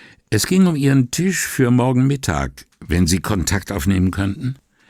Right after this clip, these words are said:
„Danke, Signorina“, sagte Pater und schritt zur Tür seines Büros.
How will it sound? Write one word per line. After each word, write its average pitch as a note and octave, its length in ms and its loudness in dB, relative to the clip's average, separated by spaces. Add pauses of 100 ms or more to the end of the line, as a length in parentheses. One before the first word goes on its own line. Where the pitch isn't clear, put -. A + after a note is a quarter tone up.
(280)
„Danke, E3+ 260 0
Signorina“, B1+ 720 -4
sagte - 340 -6
Pater F2 480 -6 (360)
und F#2+ 200 0
schritt C#3 280 -4
zur - 280 -6
Tür D#2+ 240 -2
seines D#2+ 360 -4
Büros. - 600 -8